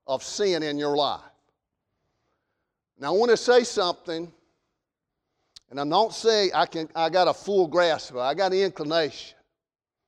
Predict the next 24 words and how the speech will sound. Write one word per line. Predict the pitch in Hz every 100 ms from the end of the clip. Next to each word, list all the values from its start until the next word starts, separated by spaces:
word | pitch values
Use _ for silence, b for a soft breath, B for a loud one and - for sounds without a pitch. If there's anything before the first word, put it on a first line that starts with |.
| _ _ _ -
I | 135
want | 165 190
the | 160
Lord | 156 156 135
to | -
help | 147 120 _
me. | _ _ _ _ _ _ _ _ _ _ _ _ _ _ _ _ -
But | 214 214
there's | 214 -
something | - 262 330 - 294 269 240
that | 220 180 170
God | 247 277 247
has | 233 233 -
to | - 143
do. | 165 196 117 - - _ _ _ _ _ _ _ _ _ _ _ _
When | - 190
it | 220 254
comes | 277 294 233 240
to | 220
salvation, | 262 254 226 208 226 202 - 185 170
God | 135 254 320 302 220
has | 254 220
to | 226
intervene | 233 233 208 196 269 226 180 175